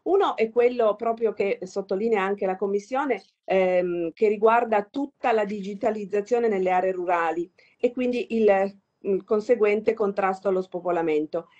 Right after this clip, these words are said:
E in tutta questa parte, ehm, a parte le, le, le misure sulla carta che abbiamo adottato, ma di fatto sono ancora delle aree, eh, quasi abbandonate rispetto alle nostre strategie nazionali per l'agricoltura.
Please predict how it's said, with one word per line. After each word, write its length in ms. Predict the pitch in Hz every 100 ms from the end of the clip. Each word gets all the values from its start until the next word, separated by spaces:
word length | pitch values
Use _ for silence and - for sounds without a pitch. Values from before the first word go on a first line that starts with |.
| _
E 280 | - 294 302
in 160 | - 226
tutta 280 | 302 - 254
questa 220 | 254 311
parte, 400 | 233 226 - 262
ehm, 500 | 202 196 185 180 180
a 120 | -
parte 340 | 202 330 339 247
le, 180 | 226 202
le, 140 | 196
le 120 | 196
misure 400 | 196 190 220 247
sulla 260 | 190 196 180
carta 340 | 214 208 196
che 80 | 190
abbiamo 260 | 175 190 190
adottato, 680 | 190 240 214 180 190 220 _ _
ma 140 | 226
di 120 | 247
fatto 460 | - 254 247 - 285
sono 280 | 277 233 220
ancora 440 | 226 240 240 247
delle 300 | 196 202 220
aree, 460 | 202 185 196 208 - _
eh, 360 | - 180 175 170
quasi 240 | 233 220 214
abbandonate 680 | 196 196 208 240 254 - 190
rispetto 600 | 185 - 185 185 180 175
alle 260 | 185 180
nostre 380 | 180 180 185 180
strategie 560 | 180 190 185 185 175 185
nazionali 680 | 175 170 180 170 180 170 170
per 160 | - 170
l'agricoltura. 840 | 165 170 165 170 165 160 160 160